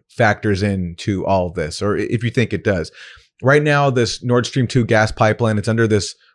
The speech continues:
review period in Germany. If it goes ahead, it will, you know, further integrate Russia into the rest of Europe, and Ukraine will be bypassed. Uh, it will lose out on billions of dollars in,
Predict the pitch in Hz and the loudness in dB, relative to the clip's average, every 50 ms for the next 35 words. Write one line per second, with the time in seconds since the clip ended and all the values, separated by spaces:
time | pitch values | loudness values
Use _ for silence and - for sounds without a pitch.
0 | _ _ 113 113 95 104 127 139 135 - - 131 123 113 113 117 117 110 110 110 | _ _ 0 0 2 4 2 2 2 2 2 2 4 4 4 4 4 2 2 0
1 | - - - 104 98 95 87 95 107 107 113 113 117 113 113 113 113 113 _ _ | -2 -4 -4 -4 -4 -4 -2 0 0 0 2 0 0 0 0 -2 -4 -6 _ _
2 | _ _ _ _ _ _ _ _ - 156 151 - 180 - 156 147 135 113 127 113 | _ _ _ _ _ _ _ _ 0 0 2 4 2 4 6 4 6 6 4 4
3 | 117 117 107 110 107 107 113 104 95 104 107 104 104 107 107 139 151 131 117 107 | 6 6 6 4 4 4 2 0 2 2 2 2 2 0 0 0 0 0 0 -2
4 | - - - 143 139 143 135 147 131 117 101 120 117 120 120 98 - 113 110 110 | -4 -2 2 4 4 6 6 6 4 4 2 0 0 0 -2 0 2 2 2 2
5 | - - 98 110 107 107 - - 120 104 - 90 104 101 92 - - 107 98 98 | 2 0 2 2 2 2 2 2 2 2 2 2 -2 -4 -4 -2 -2 -2 -2 -2
6 | 90 85 95 92 92 90 - _ - - _ _ _ - 101 110 110 113 - - | -2 -4 -4 -4 -4 -6 -10 _ -20 -20 _ _ _ -2 0 2 2 0 -2 -6
7 | - - 101 98 92 101 110 107 107 104 104 - _ - - - - _ _ 117 | -6 -6 -4 -4 0 0 2 2 2 2 0 -4 _ -20 -20 -20 -20 _ _ 0
8 | 123 123 120 139 202 185 - - 170 151 147 143 143 139 120 117 120 101 - 120 | 0 2 2 2 0 0 2 2 2 4 4 4 4 4 4 2 0 2 2 2
9 | 107 117 117 - 117 98 76 55 - - - - - - 95 98 98 98 98 - | 2 2 2 0 -2 -4 -4 -4 -8 -10 -12 -14 -8 -6 -4 -2 -2 -2 0 0
10 | 113 110 107 107 113 127 139 123 120 120 113 110 110 104 95 123 123 127 131 127 | 0 2 2 2 4 6 6 6 6 6 4 4 2 4 4 4 4 4 4 2
11 | 117 101 113 98 85 110 104 104 104 101 98 98 95 85 98 - - 101 98 95 | 0 0 -2 0 2 2 4 4 4 2 2 0 -2 -4 -6 -6 -4 -4 -2 -2
12 | 92 92 90 | -2 -4 -4